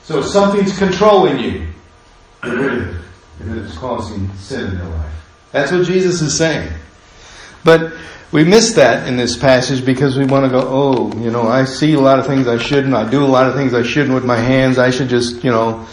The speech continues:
and, and we think because we wanna feel guilty and shameful.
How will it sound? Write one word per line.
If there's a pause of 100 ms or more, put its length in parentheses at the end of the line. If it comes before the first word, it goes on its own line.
(240)
and,
and
we
think (380)
because
we
wanna
feel
guilty (400)
and
shameful.